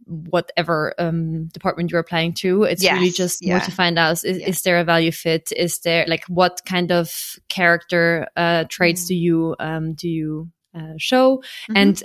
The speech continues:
Speaker 1: the funny thing is, you get the results, like, you can look into them. Um, it's, it's saved in your, basically, like, profile on, in
Speaker 2: Yeah.
Speaker 1: the H R system.
Speaker 2: Yeah.
Speaker 1: And I just read through it, like, two weeks ago, and it was so
Speaker 2: Oh.
Speaker 1: interesting.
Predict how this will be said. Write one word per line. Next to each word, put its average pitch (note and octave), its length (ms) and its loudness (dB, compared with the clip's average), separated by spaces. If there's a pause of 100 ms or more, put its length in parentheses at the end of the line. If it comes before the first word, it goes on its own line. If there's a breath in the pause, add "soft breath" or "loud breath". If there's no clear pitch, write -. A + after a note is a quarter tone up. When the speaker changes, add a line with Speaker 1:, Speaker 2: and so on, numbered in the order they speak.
(120)
Speaker 1:
the G3+ 160 4
funny C4 280 2
thing A#3+ 200 0
is, G#3+ 220 0
you G3+ 60 0
get A#3 360 0
the G#3+ 100 0
results, F#3 720 2
like, F3 160 0
you G3 80 0
can G#3 160 2
look G#3 200 2
into F#3 340 -2
them. F3 460 0
Um, E3+ 280 -4
it's, - 140 -6 (160)
it's F3 260 -4
saved F#3 400 2
in F#3+ 80 0
your, F3 380 2 (120)
basically, E3 560 -4
like, D#3+ 200 -8 (500)
profile E3+ 600 2
on, - 180 -8
in - 80 -2
Speaker 2:
Yeah. G#3+ 220 4
Speaker 1:
the - 60 -2
H - 180 -4
R D#3+ 480 2
system. G3 600 0 (200 loud breath)
Speaker 2:
Yeah. D#3 140 -4
Speaker 1:
And G3+ 160 4
I G#3 80 4
just C#4 360 2
read C4 160 2
through A#3 220 0
it, G3 80 2
like, F3 140 0
two A3+ 120 0
weeks G#3+ 200 2
ago, F#3 120 0
and E3+ 80 2
it F3+ 40 0
was F3 160 -2
so A#3+ 260 4
Speaker 2:
Oh. - 40 2
Speaker 1:
interesting. F3+ 600 0